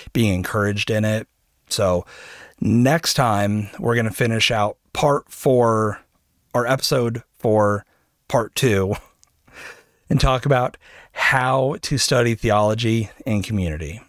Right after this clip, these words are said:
So if this has been valuable to you, uh, make sure you share it with others. Make sure you, uh, you know, maybe click the link, buy some books, uh, start growing your own collection. But don't just hear this and say, "Yeah, that's a really great idea."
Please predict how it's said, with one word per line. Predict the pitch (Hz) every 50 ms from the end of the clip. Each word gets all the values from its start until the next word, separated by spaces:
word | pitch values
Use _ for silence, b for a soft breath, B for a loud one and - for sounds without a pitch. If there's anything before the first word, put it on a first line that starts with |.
| _ _
So | - - 113 101 92 92 92 B B B B B B B -
if | 113 -
this | 131 123 -
has | 147 131
been | 120 107 107 107
valuable | 117 120 131 135 139 143 143 147 143
to | - 175
you, | 160 147 143 143 143 143 139 B B B B B -
uh, | - 95
make | 107 107 107
sure | - - 117
you | 101
share | 92 - 120 113
it | 104
with | 110 -
others. | 143 139 143 143 139 139 123 120
Make | 113 107 101
sure | - - 117 107 104
you, | 107 104 101 101 101 101 101 - B B B B B
uh, | - 98 98 98 98
you | 131 - 113
know, | 107
maybe | 107 107 107 110 107
click | - - 127 110 -
the | 120 117
link, | 131 139 139 127 -
buy | - 113 110
some | 101 - 110 107
books, | 110 120 120 123 - - - -
uh, | 123 92 95 95
start | - - 120 107 104 87
growing | - 110 107 107 107 107
your | 104 104
own | 101 98 95
collection. | - 110 107 110 113 110 - - - 117 113 113 113 117 - B B B B B B B B B -
But | 120 117 101 95 90 92 - - - - _ _ b b b b b b b b b b b b b b b _ _ _ _ _ _ _ _ _ _ -
don't | 156 143 156 160
just | 151 151 - -
hear | - 127 120
this | 117 113 -
and | - 117
say, | - - 113
"Yeah, | 110 110 120 110 107
that's | 110 117 - -
a | 113 98
really | 95 101 104 110 113 113 107 104 104
great | - 101 98 98
idea." | 95 92 92 92 90 73 - -